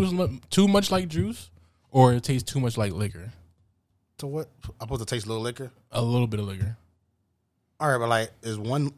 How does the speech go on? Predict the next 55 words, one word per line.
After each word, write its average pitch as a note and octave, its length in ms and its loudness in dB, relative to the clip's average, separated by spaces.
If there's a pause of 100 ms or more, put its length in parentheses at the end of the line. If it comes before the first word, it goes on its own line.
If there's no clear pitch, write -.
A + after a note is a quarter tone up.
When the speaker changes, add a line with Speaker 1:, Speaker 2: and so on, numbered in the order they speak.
(180)
Speaker 2:
Long B2 220 0
Island B2 180 -4
supposed B2 180 -6
to G2 60 -10
fuck B2 240 -8
me A#2+ 160 -6
up? B2+ 120 -6
I'm A2+ 60 -10
supposed A2+ 180 -10
to - 40 -8
feel B2+ 220 -6
that C3+ 180 -4
shit D3 120 -4
at B2 60 -8
the B2 60 -10
one? C#3+ 300 -4
Speaker 1:
One D3 260 2
Island D#3 240 4
is C3 60 2
not B2+ 200 -2
supposed C3+ 360 0
to D#3 80 -2
fuck D#3+ 240 2
you F3 160 6
up, F#3 220 6
but A#2+ 280 6
if B2+ 220 4
it's D#3 140 4
a B2 80 4
good, B2 360 6
if A#2+ 100 2
it C3 120 2
tastes D3+ 260 6
good D3+ 420 4 (240)
and C#3+ 120 4
it D#3 100 4
fucks E3+ 240 0
you G3 120 4
up, G3 200 0 (300)
that's B2 100 -2
a A#2+ 80 0
great A2 300 2
Long G#2+ 240 0
Island. A2+ 280 -6
Speaker 2:
Like, D3+ 200 0 (160)
when D3 220 4
we, F#3+ 220 -2
like, C3 220 -2
after F3 260 0
the, C#3 200 -2 (160)
the, A#2+ 80 -2
uh, A2 520 -2 (400)
Big B2+ 160 -8
Stepper A2 300 -6
show. E2+ 320 -10